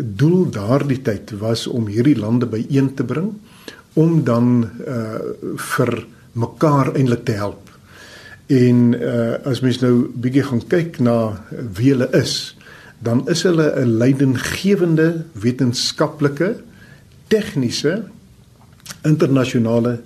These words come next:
nuwensgewende, nie-regeringsorganisasie. En, eh, dit is dan nou 'n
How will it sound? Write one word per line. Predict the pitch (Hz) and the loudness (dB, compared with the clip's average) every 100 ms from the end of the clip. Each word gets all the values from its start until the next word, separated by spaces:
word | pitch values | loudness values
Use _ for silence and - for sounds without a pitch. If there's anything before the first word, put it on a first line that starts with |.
| - | -12
nuwensgewende, | 101 113 156 143 - - 135 120 120 120 123 120 - | -4 0 2 2 0 -2 0 2 2 2 -2 -8 -14
nie-regeringsorganisasie. | 104 110 135 139 139 131 127 123 123 107 - - 123 - 117 107 - 110 101 - - - - - - - - _ | -6 2 4 4 0 0 0 0 -2 -4 -8 -6 -4 0 0 0 -2 -2 -4 -10 -14 -20 -20 -20 -20 -20 -20 _
En, | 156 143 139 135 131 - | 4 6 6 4 2 -2
eh, | - 117 104 | -4 -6 0
dit | 127 185 | 0 2
is | 165 | 0
dan | 139 131 | -2 0
nou | 120 127 127 131 - | 2 4 2 0 -6
'n | 139 123 131 | -8 -6 -6